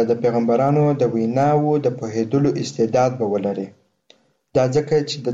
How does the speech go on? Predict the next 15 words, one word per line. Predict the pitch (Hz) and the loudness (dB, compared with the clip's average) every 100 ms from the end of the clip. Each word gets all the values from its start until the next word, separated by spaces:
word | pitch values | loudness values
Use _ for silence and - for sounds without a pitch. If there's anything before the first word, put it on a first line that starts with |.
| 139 | -4
تبلیغ | - 139 151 147 | -2 0 0 -2
په | - | -6
ټوله | 127 160 151 | -2 0 0
موده | 131 127 | -2 -6
کې | 127 135 120 | -6 -6 -2
له | 117 | -2
زیاتو | 113 147 143 - | 0 -2 -2 -4
کوششونو | 135 131 117 - 143 139 | -4 -4 -6 0 2 2
سره | 139 117 117 | 0 -2 -2
سره | 127 131 135 | -2 0 0
د | 123 113 | 0 -2
نوح | 131 127 | -2 0
علیه | 120 120 | 0 0
السلام | 123 123 131 135 135 - - _ | -2 0 0 -2 -6 -16 -20 _
د | - | -4